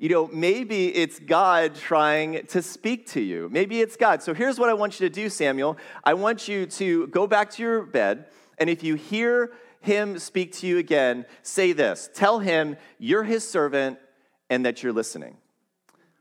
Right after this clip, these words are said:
So we see the story here in First Samuel chapter three, verse ten, and I'll read it to you. "The Lord came and stood there,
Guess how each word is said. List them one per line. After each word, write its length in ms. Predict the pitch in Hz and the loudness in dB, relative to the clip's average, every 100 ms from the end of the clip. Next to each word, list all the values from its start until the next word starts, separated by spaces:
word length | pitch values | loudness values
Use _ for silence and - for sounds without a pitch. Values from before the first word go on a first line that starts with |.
| _ _ _ _ _ _ _ - | _ _ _ _ _ _ _ -8
So 140 | 151 | -4
we 100 | 143 | -2
see 200 | 143 185 | -2 -2
the 80 | 175 | -2
story 400 | - 170 151 151 | -2 0 0 0
here 220 | 151 131 | 0 0
in 140 | 113 120 | 0 -4
First 340 | - 139 139 | -2 -2 -2
Samuel 420 | 135 127 123 110 | -2 0 0 -2
chapter 440 | - - 127 - 143 | -2 2 2 2 -6
three, 260 | 131 123 | -2 -2
verse 260 | 107 123 - | 0 -4 -2
ten, 180 | 113 107 | -2 0
and 100 | 104 | -2
I'll 80 | |
read 180 | 104 113 | -2 -2
it 120 | 113 | -4
to 120 | - 113 | -6 -4
you. 220 | 107 107 - - - | -4 -4 -10 -20 -2
"The 100 | 123 | 0
Lord 340 | 135 156 175 | 2 2 0
came 360 | - 170 165 160 | -2 0 0 0
and 160 | 147 143 | -4 -4
stood 320 | - 151 117 | -2 -2 0
there, 340 | 87 76 62 | -4 -4 -8